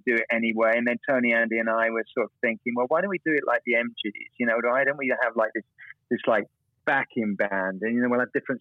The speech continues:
singers come in and do different tracks." Bernard got on board, and, um, and then Robert. And Robert came in and sang.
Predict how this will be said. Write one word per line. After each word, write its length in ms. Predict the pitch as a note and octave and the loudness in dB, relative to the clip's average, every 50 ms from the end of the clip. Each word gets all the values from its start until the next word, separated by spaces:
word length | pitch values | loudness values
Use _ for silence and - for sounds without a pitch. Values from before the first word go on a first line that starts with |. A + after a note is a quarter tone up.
| _ | _
singers 280 | - C#3+ B2+ A#2+ A2 G#2 - | -6 -2 0 0 -2 -2 -2
come 140 | - A#2 A#2 | -4 -2 0
in 80 | A2+ | 0
and 140 | A#2 A2 G#2+ | 0 0 0
do 120 | A#2 A2+ G#2+ | 0 0 0
different 320 | G2 A2+ G#2 - A#2 G#2+ - | 0 -2 -2 -2 -4 -2 -2
tracks." 320 | - B2+ A#2+ G#2 - _ _ - | 0 0 0 0 -2 _ _ -2
Bernard 380 | A2+ A2 A2+ A2 A2 A2 G#2+ - | 0 2 4 4 2 2 0 0
got 140 | - A2 - | 0 0 0
on 140 | G#2+ G#2+ G#2 | 0 -2 -2
board, 360 | G#2 A2 G#2 G#2 G#2+ A2 G#2+ - _ _ - - - _ - - _ _ - | -2 0 0 2 0 0 -2 -4 _ _ -20 -20 -20 _ -20 -20 _ _ -2
and, 400 | - A2 A2 A2 A2 A2 G#2+ G#2+ | 0 2 2 2 2 2 2 2
um, 320 | A2+ A2 A2 A2 G#2+ G#2+ - _ _ _ _ _ _ _ - | 2 2 2 2 0 -2 -4 _ _ _ _ _ _ _ -6
and 100 | - A#2+ A#2 | -2 0 0
then 100 | B2 B2 | 2 2
Robert. 360 | B2+ C3 D3+ C#3+ A#2+ - - - - | 2 2 2 2 0 -2 -4 -4 -4
And 140 | A#2 A#2+ | -2 0
Robert 220 | B2 C#3 C#3+ C#3+ - - - | 2 2 2 2 0 -2 -2
came 140 | B2 A#2+ A#2 | -2 0 0
in 120 | A#2+ A#2 | 0 0
and 100 | A2+ G#2+ G#2+ - - | -2 -2 -4 -4 -2
sang. 520 | C#3 B2+ B2 A#2 A2+ A2+ A2 G#2 G#2 G#2 | 0 2 2 2 0 0 -2 -4 -6 -8